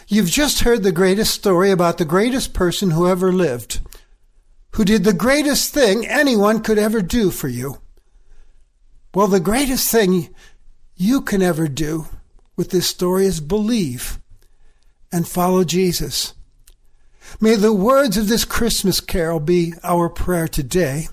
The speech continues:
O holy child of Bethlehem, descend to us, we pray. Cast out our sin and enter in. Be born in us today.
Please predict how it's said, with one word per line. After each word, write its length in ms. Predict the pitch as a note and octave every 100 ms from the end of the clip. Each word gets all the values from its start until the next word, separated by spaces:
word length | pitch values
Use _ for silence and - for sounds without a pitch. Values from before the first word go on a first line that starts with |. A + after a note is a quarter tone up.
| - - _ _ _ - - _ _ _
O 120 | G3 F#3+
holy 360 | A#3 B3+ B3
child 480 | A#3 - G3+ G#3+ G3
of 180 | E3 C3
Bethlehem, 680 | F3+ F3+ D#3+ C3+ D3 C3+ - _ - - _ _ _ _ -
descend 440 | F#3 - G3 F#3
to 140 | F3
us, 240 | E3+ E3 -
we 100 | E3
pray. 480 | - E3+ D3+ C#3+ - - _ _ _ _ _ _
Cast 420 | - G3+ A3+ -
out 180 | A3 G#3+
our 140 | G#3+ F#3+
sin 340 | - G#3 G#3+
and 140 | F3+ E3+
enter 340 | G3+ G#3 F3+
in. 380 | F#3+ G3 C3 A2 - _ _ - _ _ -
Be 160 | D#3 E3
born 480 | B2+ D#3 F#3+ G3 F#3
in 180 | E3+
us 460 | E3+ G#3+ E3 - -
today. 520 | - C#3+ A#2 B2+ B2